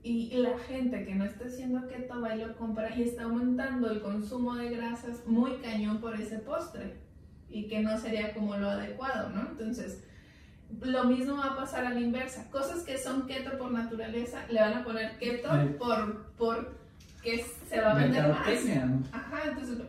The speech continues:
Speaker 1: ejemplo, el chocolate arriba de ochenta por ciento cacao ya es viable estarlo consumiendo como antojito de dieta keto. Las nueces, a mí me ha tocado ver nueces que dice keto, pues dices, "Es keto".
Speaker 2: <laughs> Sí,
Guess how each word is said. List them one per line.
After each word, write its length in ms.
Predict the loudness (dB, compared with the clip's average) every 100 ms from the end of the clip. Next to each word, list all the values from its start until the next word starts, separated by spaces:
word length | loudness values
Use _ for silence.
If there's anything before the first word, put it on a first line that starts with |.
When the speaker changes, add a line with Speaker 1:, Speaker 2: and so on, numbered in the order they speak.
| -4
Speaker 1:
ejemplo, 180 | 0 2
el 100 | 2
chocolate 500 | -2 -4 -2 -2 -2
arriba 320 | -4 -6 -6
de 80 | -4
ochenta 380 | -6 -4 -4 -4
por 120 | -6
ciento 340 | -8 -6 -6 -8
cacao 460 | -10 -6 -2 0 0 -2
ya 380 | -2 -2 -4 -12 -16 -12
es 320 | -6 -4 -2 0
viable 420 | 0 2 0 -2
estarlo 320 | 0 0 0
consumiendo 520 | -4 -4 0 0 0
como 160 | -2 -2
antojito 600 | -2 -6 -6 -6 -6 -6
de 400 | -4 -6 -10 -8
dieta 340 | -4 -4 -4 -6
keto. 220 | -8 -12 -14 -14 -18 -20 -20 -18 -18 -10
Las 260 | 0 2 4
nueces, 520 | 4 4 0 -2 0
a 60 | 0
mí 120 | 0
me 60 |
ha 40 | -2
tocado 300 | -4 -4 -2
ver 100 | -2
nueces 260 | -2 -4 -4
que 100 | -4
dice 220 | -4 -4
keto, 420 | -4 -4 -6 -8 -10
pues 200 | -16 -16 -12
dices, 220 | -10 -10 -12 -18 -18 -18 -18 -20 -4 -2 -2 -8 -6
"Es 160 | 0 2
keto". 480 | 2 0 0 0 0 -2
Speaker 2:
<laughs> 180 | -4 -2 0
Sí, 280 | 2 2 0